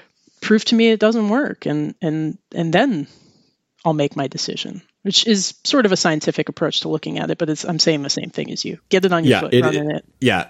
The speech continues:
Speaker 2: get it. But I like the scientific approach. It's funny that you say that. Like, what you called it, the, the Valley of Despair.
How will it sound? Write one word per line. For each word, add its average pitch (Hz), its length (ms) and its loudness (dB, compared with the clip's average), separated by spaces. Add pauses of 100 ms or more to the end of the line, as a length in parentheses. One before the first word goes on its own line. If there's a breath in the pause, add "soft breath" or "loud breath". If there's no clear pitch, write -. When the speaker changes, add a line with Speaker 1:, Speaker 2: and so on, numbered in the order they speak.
(120)
Speaker 2:
get 127 200 4
it. 127 100 0
But 120 120 2
I 120 80 2
like 131 260 2
the 131 80 4
scientific 110 440 0
approach. 98 200 2
It's 104 100 -2
funny 127 160 4
that 120 140 2
you 107 100 0
say 110 200 4
that. 104 180 0
Like, 98 180 2
what 120 240 0
you 113 100 -2
called 123 220 2
it, 117 140 -2
the, 98 400 0
the 98 520 0
Valley 117 500 2
of 98 120 0
Despair. 110 640 0